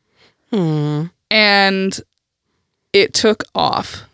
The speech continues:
Speaker 1: Yeah.
Speaker 2: And they nicknamed her Skeeter.
Speaker 1: Oh, no.
Speaker 2: And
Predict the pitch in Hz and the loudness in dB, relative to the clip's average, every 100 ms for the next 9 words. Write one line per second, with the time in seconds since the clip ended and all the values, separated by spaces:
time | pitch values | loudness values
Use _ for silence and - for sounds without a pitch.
0 | _ _ - 180 170 196 190 190 190 190 | _ _ -8 -2 0 2 2 2 0 0
1 | 190 - 208 220 247 277 - - 180 170 | -2 -4 -2 -2 0 0 -2 -6 -4 -2
2 | 170 170 - _ - 330 349 359 359 370 | 0 0 -2 _ 0 4 4 4 4 4
3 | 359 - 359 262 202 302 | 2 2 2 4 4 2